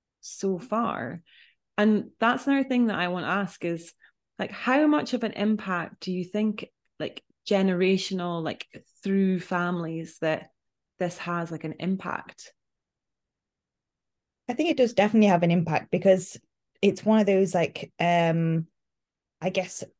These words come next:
Speaker 2: patriarchy type things where we have this westernized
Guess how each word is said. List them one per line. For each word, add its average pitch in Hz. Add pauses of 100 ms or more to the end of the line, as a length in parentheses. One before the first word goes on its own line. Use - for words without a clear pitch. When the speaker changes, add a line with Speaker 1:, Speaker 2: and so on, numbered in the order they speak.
(240)
Speaker 2:
patriarchy 214
type -
things 233
where 180
we 175
have 175
this 170
westernized 170